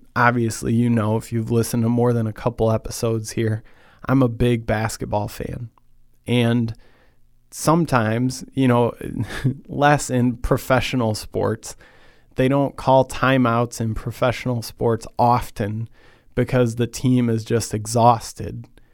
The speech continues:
because their whole job is to be in good enough shape that they can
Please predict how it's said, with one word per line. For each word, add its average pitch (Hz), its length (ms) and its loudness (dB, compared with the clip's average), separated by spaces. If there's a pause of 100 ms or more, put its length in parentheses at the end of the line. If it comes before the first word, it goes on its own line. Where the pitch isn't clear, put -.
(300)
because 120 420 2
their 123 300 4
whole 123 360 2
job 117 680 2
is 123 260 -4
to - 120 -4
be 120 540 2
in 120 220 2
good 123 180 2
enough 113 320 0
shape 113 540 0 (500)
that 120 200 0
they 120 120 2
can 117 420 -2